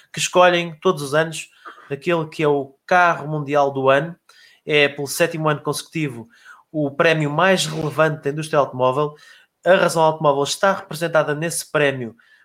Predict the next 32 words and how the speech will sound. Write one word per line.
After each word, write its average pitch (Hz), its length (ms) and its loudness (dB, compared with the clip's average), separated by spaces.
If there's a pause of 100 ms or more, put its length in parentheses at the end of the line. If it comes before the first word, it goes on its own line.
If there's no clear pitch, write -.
com 151 240 0
aquele 147 240 -4
que 156 120 -6
é 147 60 4
o 143 160 4
único 202 380 2
português 165 560 -4
que - 80 -20
tem 151 180 -2
assento 151 540 -4 (260)
no 151 140 -4
painel 143 280 2
de - 80 -8
jurados, 131 380 2
o 156 80 -10
Guilherme 135 300 -4
Costa, 147 320 -4
que 151 60 -12
está, 127 440 4 (460)
eh, 123 540 -4
aqui 147 340 -6
a 127 60 -4
participar 131 420 -2
neste 127 180 -8
podcast 127 480 -2
e 131 40 -2
é 127 40 0
o 123 60 -4
diretor 127 320 -4
da 117 100 -10
Razão 120 280 -6
Automóvel, 180 520 0